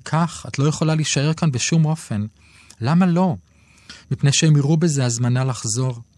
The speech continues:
היא שוקעת בהרהורים שעה ארוכה. "אבל אינך חושב שיש דרך אחרת להסתכל על זה, דיוויד?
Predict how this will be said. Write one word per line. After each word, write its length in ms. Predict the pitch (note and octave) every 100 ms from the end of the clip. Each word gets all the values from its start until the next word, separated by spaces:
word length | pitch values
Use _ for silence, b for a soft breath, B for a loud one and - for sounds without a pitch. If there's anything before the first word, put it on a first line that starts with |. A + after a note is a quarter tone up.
| _ B B B B -
היא 80 |
שוקעת 460 | C3+ - - D3 D3
בהרהורים 680 | C3 B2+ A2+ B2 A#2 B2 B2+
שעה 360 | - A2 A2
ארוכה. 420 | A2 G#2+ - A2+ A2 - _ B B B B B B
"אבל 120 | A#2+
אינך 200 | C#3+ C3+
חושב 360 | G3 G#3 - F3+
שיש 260 | - D#3+ B2+
דרך 320 | B2+ C3 -
אחרת 420 | - A2+ A#2+ C3+
להסתכל 560 | C#3 - - - C#3 C3+
על 100 | C3+
זה, 140 | C3+
דיוויד? 500 | B2+ C3+ C3+ D3 C#3